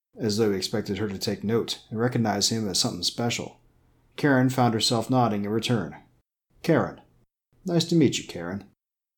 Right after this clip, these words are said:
The stool was cushioned, but barely, and the contour was off just enough that it felt awkward sitting down.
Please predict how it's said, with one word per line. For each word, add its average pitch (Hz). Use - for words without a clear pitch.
The 127
stool 175
was 104
cushioned, 104
but 87
barely, 98
and 127
the 123
contour 123
was 101
off 107
just 131
enough 117
that 101
it 101
felt 127
awkward 107
sitting 85
down. 87